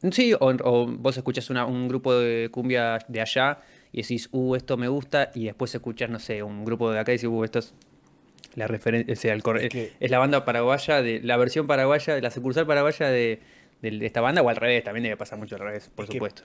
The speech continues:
Speaker 2: es que pasa que la cumbia villera es demasiado argentina y cuando una banda paraguaya hace cumbia villera es evidente que se está agarrando de, de una argentina. Es, eh, no sé, no te, acá como las bandas más populares de cumbia, te diría, Talento de Barrio se llama una,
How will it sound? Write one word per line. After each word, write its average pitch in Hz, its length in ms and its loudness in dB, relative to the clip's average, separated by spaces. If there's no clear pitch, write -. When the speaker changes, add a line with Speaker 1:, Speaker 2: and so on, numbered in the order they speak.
Speaker 2:
es 110 100 -12
que 123 120 -8
pasa 120 400 -8
que 151 300 -6
la 120 140 -8
cumbia 123 260 -4
villera 120 320 -2
es 113 160 -10
demasiado 113 500 -4
argentina 127 640 -8
y 123 80 -14
cuando 113 440 -6
una 123 240 -8
banda 123 260 -8
paraguaya 120 500 -6
hace 113 280 -12
cumbia 107 340 -10
villera 113 460 -8
es 104 240 -16
evidente 104 580 -12
que 113 100 -10
se - 100 -14
está 104 140 -10
agarrando 104 500 -8
de, 98 140 -10
de 98 120 -12
una 98 160 -12
argentina. 95 500 -14
Es, - 240 -20
eh, 101 440 -8
no 95 80 -12
sé, 92 300 -14
no 101 80 -16
te, 107 140 -12
acá 110 260 -10
como 143 160 -6
las 147 120 -6
bandas 139 260 -4
más 120 200 -8
populares 131 560 -4
de 131 120 -8
cumbia, 135 720 -8
te 110 100 -8
diría, 101 540 -10
Talento 110 400 -8
de 120 80 0
Barrio 110 400 -4
se 110 120 -14
llama 104 240 -8
una, 101 540 -10